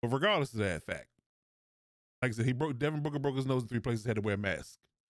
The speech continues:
So, um, yet again, you know, it wasn't, uh, you know, it was a little bit different.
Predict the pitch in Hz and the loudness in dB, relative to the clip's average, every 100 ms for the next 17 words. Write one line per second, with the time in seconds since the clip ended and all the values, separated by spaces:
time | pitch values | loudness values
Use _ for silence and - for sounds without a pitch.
0 | _ _ _ - - 131 113 110 101 95 | _ _ _ -10 0 2 4 4 2 2
1 | 92 92 _ _ _ _ _ _ _ _ | -2 -8 _ _ _ _ _ _ _ _
2 | _ _ _ _ - 120 117 127 123 107 | _ _ _ _ -2 0 2 0 0 -2
3 | 98 _ _ _ _ _ _ 120 107 104 | -6 _ _ _ _ _ _ 0 2 2
4 | 113 123 139 139 135 117 123 113 107 101 | 2 2 0 0 -2 0 0 2 2 0
5 | - _ _ _ _ _ _ _ _ _ | -6 _ _ _ _ _ _ _ _ _
6 | _ 120 113 117 135 165 190 175 170 127 | _ -2 2 2 4 4 2 2 0 -2
7 | 90 | -10